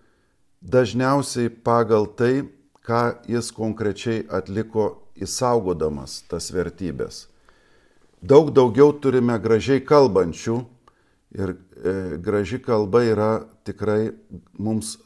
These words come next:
maloni klausytis. Kartais gali būti apgaulinga, nes tai yra, nu, toksai mąstymas, kad va,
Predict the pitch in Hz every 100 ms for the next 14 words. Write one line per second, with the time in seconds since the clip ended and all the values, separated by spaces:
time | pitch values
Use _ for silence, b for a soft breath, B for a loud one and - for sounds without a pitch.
0 | _ _ 95 117 117 135 131 - - 117
1 | 110 - 123 - 69 - - _ _ _
2 | _ _ _ - - 110 113 - 139 131
3 | - - 98 101 107 110 117 95 113 113
4 | 117 113 104 101 101 120 127 139 110 101
5 | 120 - b b b b b - 101 107
6 | 101 - - - _ _ _ - 117 117
7 | 113 107 101 110 117 - _ _ _ _
8 | _ 92 104 110 107 - - 110 110 -
9 | - 98 110 117 - 98 92 - - 92
10 | - - 107 120